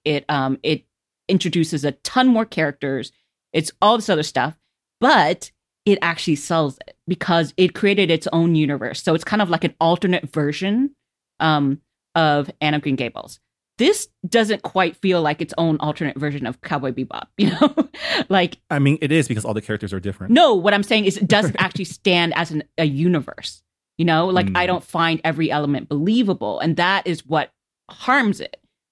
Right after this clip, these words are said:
Speaker 1: Um, so, uh, just because you have it different doesn't mean it's only, its own universe. I think, I don't know, universe means that you can actually build off of it,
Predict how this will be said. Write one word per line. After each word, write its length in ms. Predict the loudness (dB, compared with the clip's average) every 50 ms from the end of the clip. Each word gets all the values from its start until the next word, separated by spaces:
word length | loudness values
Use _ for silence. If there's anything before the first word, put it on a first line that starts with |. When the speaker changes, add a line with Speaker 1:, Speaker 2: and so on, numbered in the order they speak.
| _ _ -2
Speaker 1:
Um, 460 | 0 2 2 0 0 -2 -2 -4 -8 _ _ _ _ _ _ _ _ _ _ _ _
so, 480 | -12 -6 0 2 2 2 2 2 0 -2
uh, 420 | -2 -2 0 0 0 -2 -4 -6 -10 -16 _ _ _ _ _ _ _ _ _ -14 -14 -14 _ _ _ _ _ _ _ -6
just 240 | 0 2 2 2 2 -2
because 240 | 0 0 0 0
you 100 | 2 2
have 160 | 2 2 0 0
it 120 | -2 -4
different 260 | -6 -4 -2 -2 -2
doesn't 180 | -2 0 0 0
mean 120 | 0 0
it's 100 | 0 -2
only, 260 | -4 -4 -4 -6 -8 -10 -12 -12 _
its 120 | -8 -4 -2
own 140 | -2 0 0
universe. 360 | -2 -2 -4 -6 -6 -2 -2
I 80 | -2 0
think, 240 | 0 0 -2 -2 -4 _ _ _ _
I 100 | -2 0
don't 100 | 0 0
know, 140 | 0 0 -2 -2 -2
universe 540 | 0 2 2 2 2 2 0 -2 -2 -4 -10 _ _ _ _ _ _ _ _ _ _ _
means 340 | 2 4 6 6 4 4 4
that 140 | 2 2
you 80 | 2 0
can 160 | 0 0 0 2
actually 280 | 0 -2 -2 -4 -8 -4
build 260 | 0 0 2 2 2
off 120 | 2 0
of 140 | -2 0 0
it, 240 | 0 0 0 -2